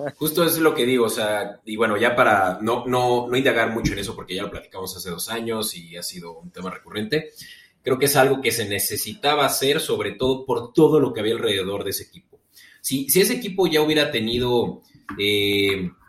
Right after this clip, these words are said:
Speaker 2: digamos, bien justificado el nombre, no hubieran habido estas acusaciones de racismo, eh, puede que lo hubieran podido pasar a-, bajo el agua, ¿no? Eh, eh, water under the bridge, pero no.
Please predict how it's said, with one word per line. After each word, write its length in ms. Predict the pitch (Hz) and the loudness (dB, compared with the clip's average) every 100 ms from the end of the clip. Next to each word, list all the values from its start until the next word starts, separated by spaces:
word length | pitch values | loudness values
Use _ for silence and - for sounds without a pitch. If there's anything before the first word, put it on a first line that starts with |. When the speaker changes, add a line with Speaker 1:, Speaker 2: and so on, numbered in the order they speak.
| - | -8
Speaker 2:
digamos, 460 | 107 127 147 - - | -2 0 0 -4 -6
bien 240 | 127 156 | 0 2
justificado 580 | 180 190 143 110 117 117 | 2 -2 -4 -8 -4 -2
el 100 | 113 | 0
nombre, 440 | 107 113 113 107 104 | 0 0 0 -2 -2
no 80 | |
hubieran 240 | 110 131 113 | 0 0 0
habido 320 | 98 110 110 | -2 0 0
estas 300 | 107 113 107 | -2 -2 -6
acusaciones 580 | 101 92 92 - 110 104 | -6 -10 -6 -4 -2 -2
de 60 | |
racismo, 920 | 92 90 - 113 113 110 101 98 92 - _ _ - | -2 -2 -4 -4 -6 -8 -6 -8 -8 -12 _ _ -8
eh, 760 | 95 95 92 92 87 87 87 85 85 - _ _ _ _ _ _ | -4 -2 -2 -2 -2 -4 -4 -6 -10 -16 _ _ _ _ _ _
puede 240 | - 202 - | 2 6 8
que 80 | 139 | 8
lo 80 | |
hubieran 280 | 127 143 143 | 10 8 8
podido 580 | 120 113 123 123 117 - | 6 6 4 4 2 0
pasar 360 | 98 - 107 107 - | -4 -2 -2 -4 -8
a-, 60 | 90 | -10
bajo 260 | 90 - | -10 -6
el 100 | 92 | -2
agua, 240 | 90 82 82 | -2 -4 -6
¿no? 400 | 104 190 185 _ _ _ - | -4 -4 -6 _ _ _ -12
Eh, 220 | 95 92 | -6 -6
eh, 360 | 90 - 90 90 | -6 -14 -12 -6
water 260 | 98 113 | -2 0
under 240 | 107 92 90 | 0 0 -2
the 80 | 90 | -2
bridge, 360 | 98 92 - - | -2 -4 -4 -2
pero 240 | 104 104 | 0 2
no. 340 | 110 107 - | 4 2 0